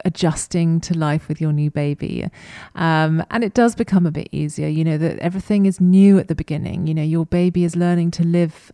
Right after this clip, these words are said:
outside the uterus. You are learning to look after and care for a new baby and adjust to the fact that, you know, they'll wake you up at night and sometimes you don't know why they're crying. You know, with the feeding, I think it's worth considering, you know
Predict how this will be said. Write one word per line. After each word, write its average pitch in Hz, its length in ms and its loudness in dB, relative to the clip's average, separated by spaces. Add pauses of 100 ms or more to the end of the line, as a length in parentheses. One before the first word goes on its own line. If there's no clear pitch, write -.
outside 165 480 -4
the 165 80 -4
uterus. 175 520 -4
You 175 520 4
are 160 120 0
learning 165 480 0
to 156 400 -4 (380)
look 175 180 -2
after 180 320 2
and 170 100 0
care 170 280 0
for - 140 -6
a 165 40 2
new 165 200 2
baby 170 520 0
and 160 120 -2
adjust 156 360 -2
to 170 60 -8
the 156 80 -4
fact - 380 -6
that, 156 260 -6 (640)
you 160 100 -4
know, 151 140 -2
they'll 160 180 -2
wake 165 260 -2
you 175 100 2
up 170 180 0
at - 100 -8
night 151 320 -2
and 156 80 -4
sometimes 165 320 0
you 170 80 2
don't 180 280 4
know 165 140 -2
why 151 160 -6
they're - 200 -10
crying. 151 600 -4 (320)
You 170 100 -4
know, 160 80 0
with 156 100 -2
the 180 80 0
feeding, 226 580 -2
I - 80 -4
think 165 160 -4
it's - 160 -12
worth 160 160 -2
considering, 170 460 -2
you 175 80 2
know 170 180 0